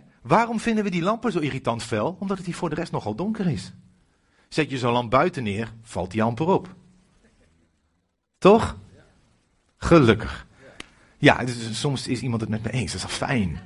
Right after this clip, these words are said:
Ja, ja. Wij als kerk hebben de unieke autoriteit, opdracht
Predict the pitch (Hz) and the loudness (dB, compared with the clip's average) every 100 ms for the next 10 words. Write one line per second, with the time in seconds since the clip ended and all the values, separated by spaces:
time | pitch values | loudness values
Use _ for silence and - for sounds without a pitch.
0 | - - - - 123 127 78 - - 123 | -16 -20 -20 -4 4 4 4 -2 0 2
1 | - - - - - - - _ _ _ | 2 -8 -18 -18 -18 -20 -20 _ _ _
2 | _ _ _ _ _ 107 107 185 233 233 | _ _ _ _ _ -2 2 4 2 0
3 | 190 180 - 214 175 160 165 151 139 139 | -2 -2 -2 -2 0 -2 -4 -2 -4 -4
4 | - 226 233 226 247 - 143 175 - - | -4 -2 2 2 2 2 0 0 -6 -14
5 | - - _ _ _ _ _ _ _ _ | -20 -20 _ _ _ _ _ _ _ _
6 | _ _ _ _ _ _ _ _ _ _ | _ _ _ _ _ _ _ _ _ _
7 | _ _ _ _ _ _ - 151 196 - | _ _ _ _ _ _ 0 2 2 2
8 | 190 170 196 143 135 - 175 208 135 127 | -4 0 2 2 0 -2 0 0 0 2
9 | 107 107 - - | 2 0 -8 -16